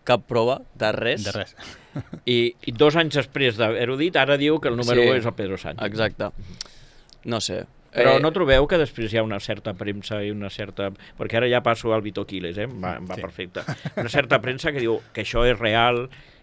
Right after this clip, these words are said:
Speaker 3: que això és, i
Speaker 1: Però és que
Speaker 3: llavors
Speaker 1: jo realment penso que aquesta gent s'ho creu, el que diuen. O sigui, ara mateix el món està tan polaritzat, veiem només, en general, el nostre costat, en, a, el que més o menys recolzem,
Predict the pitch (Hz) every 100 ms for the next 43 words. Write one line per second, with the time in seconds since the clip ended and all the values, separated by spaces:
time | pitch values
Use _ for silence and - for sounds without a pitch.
0 | - 113 117 117 117 113 104 104 117 135
1 | 135 139 202 175 117 113 165 - - -
2 | 117 120 127 120 - 113 143 117 123 147
3 | 113 - 107 120 - - - 98 - 101
4 | 95 92 90 - - - - - - 131
5 | 120 110 113 151 160 131 110 107 107 117
6 | 127 110 104 110 - 131 113 95 98 101
7 | - _ - - 107 110 127 156 131 113
8 | - - - - - - - 104 104 98
9 | 98 110 101 - 104 107 - 120 110 -
10 | 87 107 - _ _ _ _ - 98 -
11 | - - 95 98 98 - - 92 101 107
12 | 110 110 110 101 95 104 107 110 98 110
13 | 147